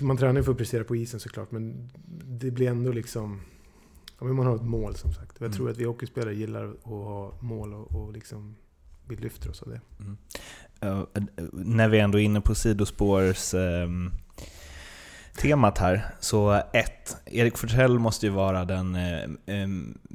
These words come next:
Speaker 2: mest underskattade spelaren
Speaker 1: Absolut.
Speaker 2: någonsin i S H L.
Speaker 1: Absolut.
Speaker 2: Så mycket han har gjort på,
Speaker 1: Ja.
Speaker 2: liksom, och varit med Skellefteå all the way.
Speaker 1: Ja.
Speaker 2: Och
Speaker 1: Ja, det
Speaker 2: så lite rubriker som han har fått.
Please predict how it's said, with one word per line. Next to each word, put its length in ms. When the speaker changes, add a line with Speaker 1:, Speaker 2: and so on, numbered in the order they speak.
Speaker 2:
mest 800
underskattade 720
spelaren 560
Speaker 1:
Absolut. 460
Speaker 2:
någonsin 760
i 20
S 60
H 100
L. 80
Speaker 1:
Absolut. 360
Speaker 2:
Så 200
mycket 260
han 100
har 60
gjort 480
på, 80
Speaker 1:
Ja. 140
Speaker 2:
liksom, 320
och 420
varit 280
med 300
Skellefteå 720
all 240
the 60
way. 280
Speaker 1:
Ja. 320
Speaker 2:
Och 100
Speaker 1:
Ja, 40
det 60
Speaker 2:
så 240
lite 360
rubriker 680
som 100
han 100
har 60
fått. 320